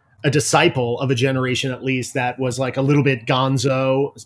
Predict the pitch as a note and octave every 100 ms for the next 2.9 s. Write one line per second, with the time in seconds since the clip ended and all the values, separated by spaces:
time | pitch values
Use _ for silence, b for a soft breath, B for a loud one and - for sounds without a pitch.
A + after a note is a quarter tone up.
0 | _ C#3 A#2 C3+ B2 C#3 C3+ C3 C3+ C3
1 | - C3 C3 C3 - - C3+ B2+ B2 B2
2 | - B2 A#2 B2+ C3 B2 C3+ B2 A2+